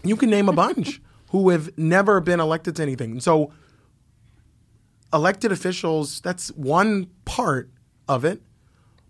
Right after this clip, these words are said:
But when I talk about that coalition that's big enough and bold enough,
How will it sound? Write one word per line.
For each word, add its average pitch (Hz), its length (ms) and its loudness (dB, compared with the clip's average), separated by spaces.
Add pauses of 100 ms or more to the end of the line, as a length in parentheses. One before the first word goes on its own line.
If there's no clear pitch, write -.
But - 140 -2
when 165 100 0
I 156 80 2
talk 185 320 -2
about 160 360 -2
that 143 180 -2
coalition 151 560 -2
that's 139 180 -8
big 147 160 -2
enough 151 240 -6
and 123 160 -8
bold 147 240 -2
enough, 185 300 -6